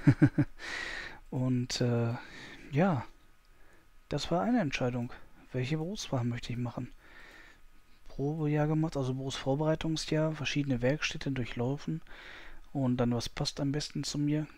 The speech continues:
Gut, ich hätte gern in der Näherei gearbeitet. Das war auch eines der vielen Sachen, die ich lernen durfte oder auch reinschnuppern durfte.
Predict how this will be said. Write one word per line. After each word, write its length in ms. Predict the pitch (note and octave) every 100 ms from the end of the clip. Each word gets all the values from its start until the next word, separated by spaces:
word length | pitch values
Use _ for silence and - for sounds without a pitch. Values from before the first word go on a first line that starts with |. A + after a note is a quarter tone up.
| -
Gut, 280 | - F3
ich 100 | C#3+
hätte 200 | D3 D3
gern 200 | C#3+ D#3+
in 160 | E3+ E3+
der 80 | E3+
Näherei 300 | E3 D#3 F#3+
gearbeitet. 640 | D#3+ E3 G3 B2+ - - - - - - -
Das 200 | - A#2+
war 80 | C3
auch 200 | E3+ -
eines 300 | C#3 C3 C3+
der 320 | C3+ C3 B2+
vielen 300 | A#2+ C#3+ C3+
Sachen, 300 | B2+ B2+ C3
die 80 | B2
ich 140 | A#2+
lernen 260 | B2+ B2+ B2
durfte 340 | C3 D3 -
oder 200 | C#3+ B2+
auch 120 | A#2+ B2
reinschnuppern 560 | C#3+ E3+ D3 C3+ B2
durfte. 400 | C#3 F3 - B2